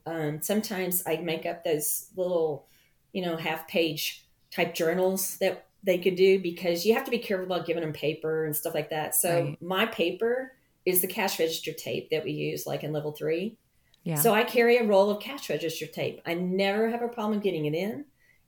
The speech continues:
Speaker 1: And I tear, let them tear off as big a piece as they want.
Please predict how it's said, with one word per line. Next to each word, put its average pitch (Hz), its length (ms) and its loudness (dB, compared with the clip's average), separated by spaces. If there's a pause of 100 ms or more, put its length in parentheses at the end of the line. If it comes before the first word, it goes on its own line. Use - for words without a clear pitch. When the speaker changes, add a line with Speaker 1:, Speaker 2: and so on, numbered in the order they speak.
Speaker 1:
And 165 500 2 (100)
I 147 100 2
tear, - 260 -2 (120)
let 170 200 0
them 202 180 2
tear 202 240 -2
off 190 400 -2
as 156 100 -4
big 175 180 -2
a 202 40 0
piece 185 260 -4
as 156 120 -4
they 151 140 0
want. 190 360 -4